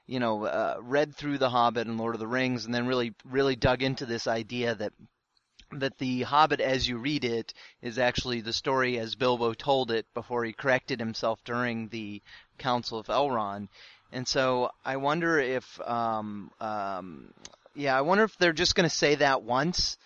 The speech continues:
and then just play the story, and, and that it's really not gonna actually play a role, and there's not gonna be hints at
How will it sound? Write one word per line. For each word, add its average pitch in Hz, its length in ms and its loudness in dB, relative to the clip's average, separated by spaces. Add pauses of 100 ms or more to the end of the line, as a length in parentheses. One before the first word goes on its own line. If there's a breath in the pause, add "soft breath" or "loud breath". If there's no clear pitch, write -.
(300)
and 131 200 -2
then 143 160 4
just 131 280 -2
play 139 200 4
the 120 120 -4
story, 110 540 2
and, 120 240 -4
and 135 240 -2
that 135 220 2
it's 143 260 0
really 147 160 2
not 131 160 2
gonna 123 240 -2
actually 123 320 -2
play 127 220 -2
a 120 40 2
role, 123 320 2
and 117 120 0
there's 113 160 -4
not 120 180 0
gonna 123 180 -4
be 113 140 -10
hints 127 400 -4
at 113 120 -4